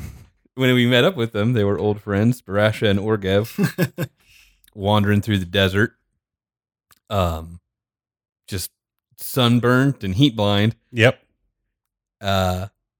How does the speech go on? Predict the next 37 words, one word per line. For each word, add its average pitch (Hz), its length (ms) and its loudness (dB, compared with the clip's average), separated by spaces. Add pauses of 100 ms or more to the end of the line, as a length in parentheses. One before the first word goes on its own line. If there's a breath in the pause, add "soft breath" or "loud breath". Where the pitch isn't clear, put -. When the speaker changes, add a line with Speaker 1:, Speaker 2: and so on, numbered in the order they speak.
(800)
Speaker 2:
Or 127 260 4
so 123 320 2
they 98 220 -4
seemed. 98 600 -14
Speaker 1:
So 165 520 2
they 113 680 2
seemed, 92 880 -2 (680)
perpetrating. 90 760 -4 (680)
Um, 92 420 0 (800)
but 143 160 -2
yeah, 117 240 2 (260)
I 127 60 -6
mean, 117 240 2
and 117 100 -4
we 120 80 2
did 117 220 0
the 110 260 2
hospitable 110 640 0
thing 113 480 0
and 92 220 -2 (500)
made 107 400 2 (240)
Jace 113 260 2
go 107 240 0
up 110 140 0
and 110 100 -4
down 110 220 2
like 101 160 0
a 107 60 -6
yo-yo 107 480 2
so 104 160 -8
we 101 100 -2
could 95 140 -8
get 107 160 -2
them 104 120 -6
on 101 140 0
the 92 80 -4
boat. 101 320 2